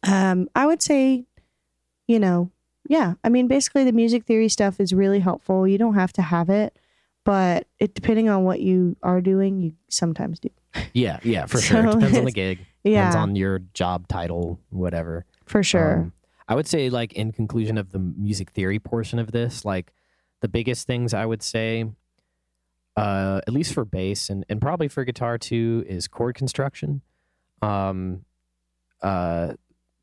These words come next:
Speaker 2: basic scales, specifically know your pentatonics, major and minor, and ideally know their different positions. Um, and then, like, know your major scale.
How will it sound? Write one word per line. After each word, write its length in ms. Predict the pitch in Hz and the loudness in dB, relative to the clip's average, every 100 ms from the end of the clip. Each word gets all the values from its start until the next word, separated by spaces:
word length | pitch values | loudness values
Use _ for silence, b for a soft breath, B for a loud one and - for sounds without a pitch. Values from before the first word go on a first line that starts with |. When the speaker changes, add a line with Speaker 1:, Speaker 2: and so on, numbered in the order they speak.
| _ _ | _ _
Speaker 2:
basic 340 | 120 117 120 101 | -2 0 -2 -4
scales, 400 | - 107 98 98 | -2 -2 -2 -4
specifically 920 | - 101 131 131 123 117 107 101 92 | -4 -4 -2 -4 -4 -2 -2 -2 -2
know 160 | 107 110 | -2 -2
your 160 | 123 | -2
pentatonics, 840 | - 117 113 - 90 87 - - - - | -4 -6 -8 -8 -8 -8 -10 -12 -12 -6
major 300 | 90 95 107 | -4 -2 -2
and 100 | 98 | -2
minor, 440 | 92 92 87 87 - | -4 -4 -4 -6 -6
and 220 | 95 90 | -6 -4
ideally 540 | - 92 113 120 104 101 | -4 -4 -2 -2 -2 -4
know 220 | 92 95 | -2 -2
their 140 | 92 | -2
different 320 | 87 95 98 - | -4 -6 -8 -8
positions. 680 | 90 90 87 117 123 - - _ _ _ _ _ _ - | -6 -6 -4 -4 -4 -8 -16 _ _ _ _ _ _ -4
Um, 460 | 104 98 92 92 - | -2 -2 -2 -4 -4
and 140 | 110 | -2
then, 140 | 117 117 | -2 -2
like, 160 | 113 | -4
know 80 | 123 | -2
your 140 | 123 104 | -2 -2
major 280 | 87 76 73 | -4 -6 -6
scale. 360 | - 80 76 | -4 -6 -6